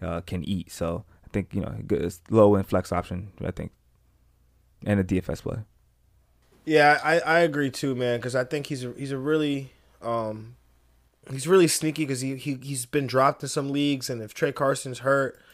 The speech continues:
Speaker 2: um, obviously there's, uh, you know, cover just, I guess this, this piece of news too, while we're on this topic and this team, uh, th-, this team brought in Jay Ajayi for a workout today. Um,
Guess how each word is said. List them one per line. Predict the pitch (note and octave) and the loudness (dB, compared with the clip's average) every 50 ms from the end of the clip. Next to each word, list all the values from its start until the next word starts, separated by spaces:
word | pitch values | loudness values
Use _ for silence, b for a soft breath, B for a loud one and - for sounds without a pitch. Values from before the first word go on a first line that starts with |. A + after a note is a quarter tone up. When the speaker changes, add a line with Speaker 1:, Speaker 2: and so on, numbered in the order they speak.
| b b b b b | b b b b b
Speaker 2:
um, | G#2+ G#2+ A2 A2 | -8 -8 -6 0
obviously | A#2+ C#3 D3 D3+ C#3+ - - C#3+ C3+ B2+ B B B B B | 2 2 2 2 2 0 -2 -2 -4 -4 B B B B B
there's, | - B2+ A#2+ - E3 | -2 2 2 2 2
uh, | - C3 B2+ - | 0 -6 -12 -12
you | B2 C3 | -10 -6
know, | B2+ A#2 G#2+ G#2+ - _ _ - - - _ | -6 -6 -8 -10 -16 _ _ -20 -20 -16 _
cover | - D#3 D3 C#3 C3+ B2+ | 2 2 2 2 2 -2
just, | A2+ B2 B2+ A#2 - - - - - | -2 -4 -4 -4 -4 -8 -10 -10 -8
I | B2 | -6
guess | B2+ B2 A#2 - | -4 -4 -4 -2
this, | D3+ D3 C#3+ - - - _ | -2 -2 -2 -2 -6 -10 _
this | B2+ B2+ D3 C#3+ C3+ | -4 -2 -2 -2 -2
piece | - - - D3 C3+ - C#3 | -6 -4 -4 -2 -2 -2 -6
of | B2 | -6
news | B2+ C3 B2+ B2 A#2 A2+ A2+ | -4 -4 -4 -4 -4 -6 -8
too, | - - - D3 C#3 C3 B2 A#2+ A#2+ | -10 -6 -4 -2 -2 -2 -4 -6 -8
while | G#2 A#2 A#2+ A2+ | -6 -4 -4 -4
we're | A2 A2 A2+ B2 | -4 -2 0 0
on | B2 C3 B2 A#2 | 0 0 0 -4
this | G#2+ G2+ - - | -8 -8 -10 -6
topic | - D#3 D3 D3 - C#3+ B2 B2 | 0 2 2 2 0 -2 -6 -6
and | A#2+ A2+ | -8 -8
this | A2 G#2 - | -8 -12 -8
team, | - E3+ E3 D#3 D3 C3+ B B B B B B B | -6 -4 -4 -4 -4 -6 B B B B B B B
uh, | A2+ A2+ A#2 | -4 -4 -2
th-, | A2 B2 A2+ A2 | -2 -4 -6 -6
this | A#2 B2+ - | -8 -8 -6
team | - - D#3+ C#3+ | -4 -4 -4 -2
brought | B2+ D3 D3 D3 | 2 4 4 4
in | D3 C#3 C3+ | 4 0 0
Jay | B2+ C#3 C#3 C3+ A#2+ | -2 0 0 0 0
Ajayi | A2+ B2+ B2+ C3+ C3+ C3+ C3 | 0 2 2 2 2 0 -2
for | - - B2+ A2 | -4 -4 -4 -4
a | G#2+ | -2
workout | G#2+ B2 C3 C3 - D3 B2+ B2+ | -2 -2 -2 0 -2 -2 -4 -2
today. | - - B2 C3 C3 C3 C3 B2+ B2 b b b b b b b b b b - | -6 -4 0 2 2 2 2 0 -4 b b b b b b b b b b -10
Um, | A#2+ A#2 A2+ A2 A2 G#2+ G#2+ | -6 -4 -4 -4 -4 -8 -10